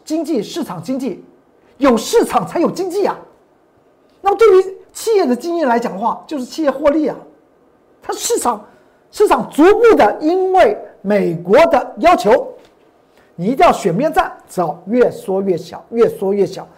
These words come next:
但资本支出呢，却仍然停留在那边。所以我讲过，这五百七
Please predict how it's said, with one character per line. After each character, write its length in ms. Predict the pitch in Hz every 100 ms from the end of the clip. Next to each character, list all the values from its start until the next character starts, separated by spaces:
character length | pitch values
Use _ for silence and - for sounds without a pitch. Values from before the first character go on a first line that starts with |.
| _ -
但 160 | 247
资 180 | 202 359
本 220 | 262 165
支 180 | 165 330
出 120 | -
呢， 300 | 440 480 415 - - _ _ _ _ _ _ _ _
却 160 | -
仍 160 | 233 262
然 140 | 240
停 180 | 233 185
留 100 | 226
在 140 | 233
那 140 | 196 170
边。 240 | 165 160 -
所 160 | _ 254
以 60 | 247
我 100 | 240
讲 220 | 185 -
过， 280 | 208 196 - _ _ _ _ _ _
这 120 | 302
五 160 | 254 370
百 160 | 302 190
七 440 | - 381 403 -